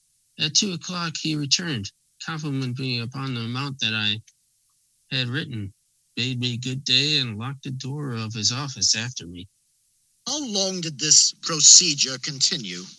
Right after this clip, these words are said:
Speaker 1: This went on day after day, Mister Holmes, and on Saturday, Mister Ross came in and threw down four gold sovereigns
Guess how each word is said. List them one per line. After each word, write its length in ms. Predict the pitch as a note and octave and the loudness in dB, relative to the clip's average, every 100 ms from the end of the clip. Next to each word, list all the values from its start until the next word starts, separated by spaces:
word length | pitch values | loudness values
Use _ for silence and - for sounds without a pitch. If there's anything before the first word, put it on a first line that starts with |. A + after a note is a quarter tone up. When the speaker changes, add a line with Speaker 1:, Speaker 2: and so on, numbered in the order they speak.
| - - - - - _ _ - - | -20 -20 -20 -20 -20 _ _ -20 -2
Speaker 1:
This 240 | - - | 6 6
went 240 | C#3 D3+ D#3 | 6 0 0
on 220 | D#3+ D3+ | 0 2
day 260 | C3+ D#3+ E3+ | 0 -2 -4
after 260 | D3+ C#3 | -4 -4
day, 340 | B2+ D#3 D3 G2+ | -4 -2 -2 -4
Mister 420 | G2 G2+ - F#2+ | 2 2 2 -2
Holmes, 540 | F#2+ G2+ A2+ B2 B2+ C#3+ | -10 -8 -8 -6 -6 -6
and 240 | A#2+ A#2+ - _ - | -8 -10 -12 _ -8
on 140 | C#3 | 4
Saturday, 720 | C3+ - E3+ E3+ C#3+ C3+ C3+ C3+ _ _ _ _ _ _ - | 8 8 6 -2 0 0 -2 -8 _ _ _ _ _ _ 4
Mister 280 | - - | 8 8
Ross 280 | F3+ G3+ F#3 | 4 4 4
came 320 | - E3 D#3 | 4 0 0
in 140 | E3 F3 | -2 -2
and 160 | G#2+ G2+ | -2 -4
threw 240 | - D3+ | -4 -4
down 320 | C#3 C#3 C3+ | -2 -4 -4
four 360 | B2+ - D#3+ D3+ | -6 -6 -6 -4
gold 300 | D3 D3 C3+ | -4 -4 2
sovereigns 840 | - - D#3+ C#3+ A2 G2+ G2 - | 6 6 4 -2 -4 0 2 2